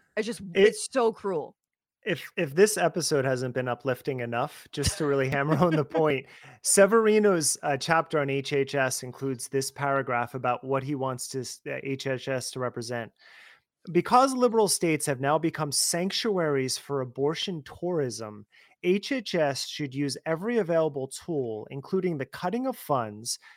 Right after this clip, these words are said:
Speaker 2: to ensure that every state reports exactly how many abortions take place within its borders, at what gestational age of the child,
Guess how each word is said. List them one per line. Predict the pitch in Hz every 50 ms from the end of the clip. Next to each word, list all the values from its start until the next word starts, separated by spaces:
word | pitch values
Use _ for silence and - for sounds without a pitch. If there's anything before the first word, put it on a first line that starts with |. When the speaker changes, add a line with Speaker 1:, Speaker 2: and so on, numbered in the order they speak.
| _ _ -
Speaker 2:
to | - 160 165
ensure | 156 147 - - - 208 208 196
that | 165 156 143 135 -
every | 151 165 165 180 220 240 240
state | 233 - - - - 175 160 151 - _
reports | 139 139 135 - - 175 165 139 127 123 - - -
exactly | 160 147 131 139 156 156 160 - 170 156 143
how | 131 - 143 170 185
many | 208 247 269 269 240
abortions | 160 143 160 165 170 - - 147 139 131 - -
take | - - 151 147 - _
place | - 156 143 135 135 -
within | - 120 - 131 151 214
its | - -
borders, | - - 139 127 120 120 120 143 185 - - - _ _ _ _ _ _ _ _ _ _
at | 151 151 139 -
what | 139 135 160 190 220 -
gestational | - 220 208 185 - - - 175 170 208 202 - - 202 180 165 - -
age | 143 143 139 131
of | 135 117 120
the | 127
child, | 123 - - 127 113 113 113 117 135 175 -